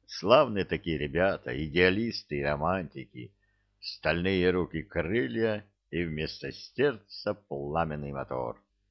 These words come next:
Да, я понял, кто звонит. Ты как, ждешь поздравлений по случаю победы? А, ах, не ждешь. И правильно, не дождешься.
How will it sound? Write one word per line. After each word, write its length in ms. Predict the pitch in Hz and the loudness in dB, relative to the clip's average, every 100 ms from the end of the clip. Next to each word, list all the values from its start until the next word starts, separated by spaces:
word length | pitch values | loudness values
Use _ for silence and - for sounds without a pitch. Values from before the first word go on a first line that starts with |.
| _ _ _ _ _ _ _ _ _ | _ _ _ _ _ _ _ _ _
Да, 600 | 69 76 76 85 85 73 57 | -10 -8 -4 0 2 2 -2
я 260 | 71 76 | -2 -2
понял, 520 | - 101 107 90 73 67 | 0 4 4 4 0 -4
кто 300 | - 78 62 | -6 -6 -6
звонит. 580 | 65 65 67 65 58 - - _ _ _ _ _ _ _ _ _ | -10 -10 -10 -10 -14 -18 -20 _ _ _ _ _ _ _ _ _
Ты 280 | 107 113 113 | 4 6 6
как, 420 | 131 127 98 - | 8 8 8 -2
ждешь 560 | 82 80 76 101 123 - | -6 -6 -2 0 0 0
поздравлений 880 | - 98 82 95 95 92 107 139 160 | 0 0 2 2 4 4 2 0 -6
по 160 | - | -6
случаю 520 | 139 147 139 - 143 107 | -6 -6 -6 -4 -4 -2
победы? 600 | 85 76 71 64 62 - _ _ _ _ - | -4 -2 -6 -6 -12 -14 _ _ _ _ -8
А, 600 | 82 82 71 65 69 85 | -4 -2 -4 -4 0 0
ах, 100 | - | 0
не 160 | 80 80 | -6 -8
ждешь. 560 | 71 90 104 95 71 - _ _ _ _ _ - | -4 0 2 4 0 -4 _ _ _ _ _ -2
И 100 | 185 | -2
правильно, 760 | - 127 127 120 113 110 107 | 4 6 6 6 2 0 -2
не 160 | 95 107 | 0 0
дождешься. 1080 | 131 107 82 69 80 71 - - 71 69 | -2 -4 -6 -2 -2 -2 -8 -10 -6 -6